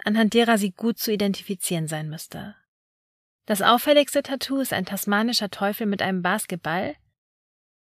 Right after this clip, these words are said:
und dieses Tattoo befindet sich auf ihrer Schulter. Außerdem hat sie auf dem unteren Rücken ein Sonnensymbol sowie ein chinesisches Schriftzeichen auf dem rechten Knöchel und einen kleinen Gecko, der sich um ihren Bauchnabel windet.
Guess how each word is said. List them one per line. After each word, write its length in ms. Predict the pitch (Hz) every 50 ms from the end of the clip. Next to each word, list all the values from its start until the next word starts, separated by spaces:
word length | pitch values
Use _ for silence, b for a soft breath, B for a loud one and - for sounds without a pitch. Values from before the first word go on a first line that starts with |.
| _ _
und 180 | - 247 226 220
dieses 240 | 294 302 311 269
Tattoo 360 | - - 214 190 - 226 226 214
befindet 380 | 254 233 - 214 202 214 208
sich 220 | - 214 - 220 220
auf 80 | 202
ihrer 260 | 208 214 214 214 240
Schulter. 600 | 247 - - 220 185 170 - - - - 190 202 - _ _ _ _ _ _ _ _ _ _ _ _ _ _ _ _ -
Außerdem 600 | - 220 226 - 285 262 262 285 302 320 330 320
hat 160 | - 247 226 -
sie 140 | - 208
auf 80 | 165 -
dem 160 | - 220 208
unteren 460 | - 233 262 269 - 262 214 208 208
Rücken 280 | 202 185 214 - - 226
ein 220 | 175 - 185 185
Sonnensymbol 800 | 180 175 185 185 220 254 269 269 285 285 285 269 285 294 311 330 359 - _ _
sowie 200 | - - 240 277
ein 120 | 277 269
chinesisches 580 | - - 247 247 269 294 277 285 - - 220 -
Schriftzeichen 680 | - - 233 226 - - - - 226 226 - - 214
auf 100 | 208 -
dem 140 | - 190 196
rechten 340 | 185 190 180 - - 208 202
Knöchel 460 | - - 180 170 - - - - - - 220 - _ _ _ _ _ _ _ _
und 160 | - 311 320
einen 140 | 320 302 285
kleinen 340 | 247 269 240 226 208 202 196
Gecko, 420 | - 214 214 - 254 247 247 254 254 -
der 100 | 196 190
sich 200 | 180 196 190 -
um 80 | 196 190
ihren 240 | 196 220 233 233
Bauchnabel 640 | 196 185 175 160 - - - 156 151 160 165 165 160 180
windet. 560 | 196 196 196 214 262 - - - - -